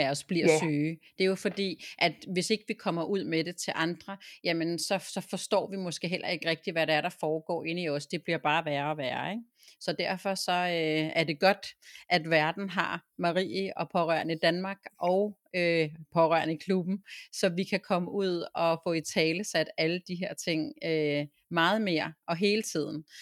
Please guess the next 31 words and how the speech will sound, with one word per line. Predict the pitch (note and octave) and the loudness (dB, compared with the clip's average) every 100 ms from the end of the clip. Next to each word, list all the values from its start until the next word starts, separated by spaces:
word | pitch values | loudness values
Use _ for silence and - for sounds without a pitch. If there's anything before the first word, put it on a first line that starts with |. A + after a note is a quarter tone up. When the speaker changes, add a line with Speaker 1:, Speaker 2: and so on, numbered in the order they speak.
| - - F3 | -20 -6 0
Speaker 1:
Øhm, | E3 D#3 D3 D3 C#3+ D3 D#3+ D#3+ | 2 2 2 0 0 -2 -4 0
og | D#3+ | -2
igen, | D3+ F3+ F#3+ | 0 -2 -2
så, | - - | -6 -2
så | F#3 | 0
er | F3 | 0
det | |
jo | F3 | 0
bare | E3 E3 | 0 0
det | E3+ | 0
her | F3 | -4
med | D#3+ | -4
at | D#3+ | -6
stå | - F3 | -6 -6
sammen | - D3+ - F3+ - _ | -2 -2 -2 -14 -16 _
og | D#3 D#3 | -6 -2
have | D#3+ D#3+ | 0 0
det | E3+ | 0
her | D#3 - | -4 -6
fælles | D#3 - - | -8 -8 -8
fokus. | D#3 C#3+ E3+ | -6 -6 -2
Og | E3 | 0
jeg | D3+ | 0
synes | D3 B3+ C4 | 0 -2 -2
også, | E3+ - | -4 -4
jeg | E3 | -8
ser, | - E3+ - - - - - | -2 -2 -2 -12 -18 -10 -2
øhm, | E3+ D#3+ D3 C#3+ C#3 C#3 C3+ B2+ _ - | 2 2 2 -2 -4 -6 -8 -10 _ -6
der | |
sker | D#3+ - E3 | -6 -2 -2
lidt | D#3 D3+ | 0 -2